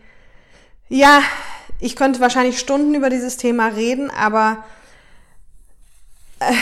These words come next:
am Ende kann ich nur sagen, ich, ich wünsche einfach jedem Menschen so sehr, dass er diese Selbstliebe entwickeln kann. Und wie gesagt, viele Tipps habe ich dir hier gegeben.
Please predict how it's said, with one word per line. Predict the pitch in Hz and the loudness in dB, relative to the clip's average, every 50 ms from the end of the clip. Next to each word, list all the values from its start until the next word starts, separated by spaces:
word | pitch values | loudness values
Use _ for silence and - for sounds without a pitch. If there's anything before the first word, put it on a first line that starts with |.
| - - - - - | -2 -4 -4 -6 -6
am | - - 240 | -6 -6 -4
Ende | 254 269 285 269 262 | -4 -2 0 0 0
kann | 262 254 240 | 0 -2 -2
ich | 233 | -2
nur | 240 247 | -2 -2
sagen, | 226 226 220 220 - - | -2 -2 -2 -2 -4 -8
ich, | 220 - - - | -12 -14 -16 -12
ich | - 214 202 - 214 202 | -12 -10 -10 -10 -10 -6
wünsche | 202 220 240 269 262 - - - | -2 -2 -2 -2 -4 -6 -8 -8
einfach | - 220 220 214 214 202 | -8 -10 -10 -10 -12 -14
jedem | - - 214 226 220 233 226 | -14 -12 -12 -8 -6 -6 -6
Menschen | 220 214 220 - - 220 196 | -6 -6 -6 -8 -8 -8 -8
so | 190 214 220 214 | -6 -6 -6 -6
sehr, | 208 202 190 208 247 285 294 | -4 -4 -4 -2 -4 -4 -4
dass | 254 233 214 - | -6 -6 -6 -6
er | 220 | -8
diese | 202 208 202 196 196 | -8 -6 -8 -8 -8
Selbstliebe | 196 202 190 202 202 202 - - 202 214 214 208 190 | -6 -4 -4 -4 -4 -6 -10 -10 -8 -6 -6 -6 -6
entwickeln | - 196 180 190 202 - 262 254 262 | -8 -8 -8 -10 -8 -6 -8 -8 -8
kann. | 262 - 254 254 269 294 | -8 -8 -8 -6 -6 -8
Und | 320 - - - 208 190 | -10 -12 -8 -8 -6 -6
wie | 196 202 | -6 -8
gesagt, | 190 202 196 208 202 202 202 - - - - _ _ - - - - - - _ | -8 -4 -2 -2 -2 -2 -4 -8 -18 -20 -20 _ _ -20 -20 -20 -20 -20 -20 _
viele | - - - - 226 240 226 | -20 -10 -6 -2 -2 -2 -2
Tipps | - 240 233 - | -2 -4 -6 -6
habe | 220 196 196 | -6 -6 -6
ich | 196 | -6
dir | - 208 | -6 -8
hier | 202 185 | -8 -8
gegeben. | 185 180 190 220 233 277 349 - | -10 -10 -8 -8 -6 -8 -10 -12